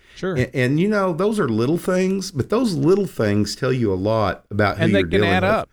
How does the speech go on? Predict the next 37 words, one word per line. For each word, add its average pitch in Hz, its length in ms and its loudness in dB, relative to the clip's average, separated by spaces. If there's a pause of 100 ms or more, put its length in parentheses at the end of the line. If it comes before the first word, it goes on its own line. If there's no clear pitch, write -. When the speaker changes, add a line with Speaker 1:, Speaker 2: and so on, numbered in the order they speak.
(140)
Speaker 1:
right? 143 240 0
I 120 180 0
mean, 135 140 0
Speaker 2:
Oh, 147 40 2
Speaker 1:
every 120 240 2
Speaker 2:
they 101 40 -2
Speaker 1:
little - 160 2
Speaker 2:
do. 101 140 2
Speaker 1:
thing 131 260 -2
can 107 300 -6
really 123 260 0
Speaker 2:
They 110 200 2
Speaker 1:
make 101 100 0
a 95 40 0
Speaker 2:
do. 87 80 2
Speaker 1:
difference. 85 360 -6 (320)
Speaker 2:
They 110 140 2
do. 107 180 -2
I'm 147 300 2
not 131 260 -2
gonna 110 160 0
refer 107 400 0
somebody 95 760 0 (320)
to, 101 260 2
to 107 280 0
a 98 60 -2
person 101 760 0 (380)
that 104 160 0
I, 120 340 0
I 107 120 0
feel 110 220 0
like 98 220 -2
really 104 260 2
doesn't 92 260 -2
care 95 300 0
about 87 300 -2
me 92 560 -2